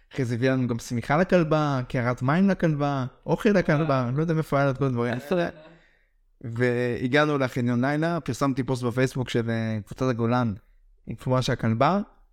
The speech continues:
Speaker 1: חמש דקות כבר מצאתי את הבעלים, מסתבר שזה כלבת רפת, משהו, הגיע עד החניון לילה, לקח את הכלבה איתו, והיא ראתה אותו, רצה אליו, ברחה, כלום, לא אמר שלום, לא תודה, לא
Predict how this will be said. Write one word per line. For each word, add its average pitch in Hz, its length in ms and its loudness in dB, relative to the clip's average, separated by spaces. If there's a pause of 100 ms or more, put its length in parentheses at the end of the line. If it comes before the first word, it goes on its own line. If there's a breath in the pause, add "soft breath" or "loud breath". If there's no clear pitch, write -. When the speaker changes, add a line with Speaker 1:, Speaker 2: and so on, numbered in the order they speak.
(540)
Speaker 1:
חמש 135 240 0
דקות 135 360 0
כבר 123 380 2
מצאתי 143 300 -2
את 127 80 0
הבעלים, 123 500 0
מסתבר 127 260 -2
שזה 120 280 0
כלבת 113 460 -2
רפת, 147 480 0
משהו, 135 500 0
הגיע 156 640 -2
עד - 220 -2
החניון 135 420 0
לילה, 147 300 0
לקח 131 280 -2
את - 60 -10
הכלבה 117 600 0
איתו, 156 360 0 (760)
והיא 123 300 -2
ראתה 143 260 4
אותו, 208 360 2
רצה 170 340 0
אליו, 185 220 2
ברחה, 151 380 0 (100)
כלום, 185 340 -4
לא 170 80 0
אמר 175 240 0
שלום, 156 400 2
לא 160 40 4
תודה, 156 480 2
לא 156 180 2